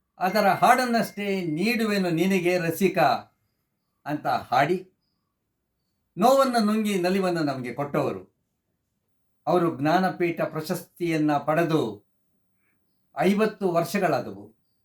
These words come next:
ನಾಲ್ಕು ತಂತಿ ಕೃತಿಯನ್ನ ರಚಿಸಿ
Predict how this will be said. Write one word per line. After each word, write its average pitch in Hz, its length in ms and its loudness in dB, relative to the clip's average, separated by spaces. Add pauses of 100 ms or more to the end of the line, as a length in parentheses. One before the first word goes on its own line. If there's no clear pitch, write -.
(840)
ನಾಲ್ಕು 196 340 0
ತಂತಿ 196 360 0
ಕೃತಿಯನ್ನ 190 500 0
ರಚಿಸಿ 175 680 -2